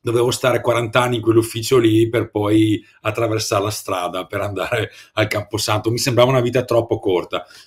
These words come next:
Quindi di reazione sono scappato, il modo migliore che al tempo pensavo scappare, eh, era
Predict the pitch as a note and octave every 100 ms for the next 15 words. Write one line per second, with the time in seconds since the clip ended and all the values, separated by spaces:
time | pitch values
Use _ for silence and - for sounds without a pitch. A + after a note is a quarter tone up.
0 | _ - B2 B2 G#2 - - - A2 C#3+
1 | D#3+ D3+ F3+ G3+ - F3 E3+ C3 - -
2 | E3+ - B2 A2+ A#2 F3 E3 C3+ D3 D#3
3 | D3+ C#3+ C#3+ D3 - B2+ A#2+ A2 C3 A#2+
4 | A2+ A#2 A2 A#2 G#2+ - A2 - G#2 G#2
5 | A2+ _ _ _ _ _ _ - A#2 G#2+
6 | G#2+ A2 A#2